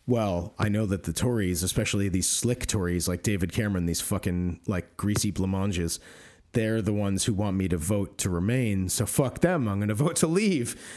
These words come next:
you know? Without even really knowing what the E U is or what it does or what our relationship with the E U entails. But on the same token,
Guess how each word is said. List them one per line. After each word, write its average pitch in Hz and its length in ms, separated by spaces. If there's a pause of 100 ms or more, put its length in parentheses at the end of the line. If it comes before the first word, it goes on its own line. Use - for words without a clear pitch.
(100)
you 117 100
know? 127 300 (680)
Without 160 340
even 196 220
really 170 260
knowing 143 720
what 131 240
the 123 120
E 135 60 (220)
U 104 160
is 147 400
or 123 60
what 110 140
it 104 140
does 107 480
or 104 160
what 104 140
our 98 120
relationship 95 640
with - 360 (100)
the 104 180
E 101 60 (120)
U 90 160
entails. 92 680
But 156 640 (320)
on 117 160
the 117 80
same 143 240
token, 139 580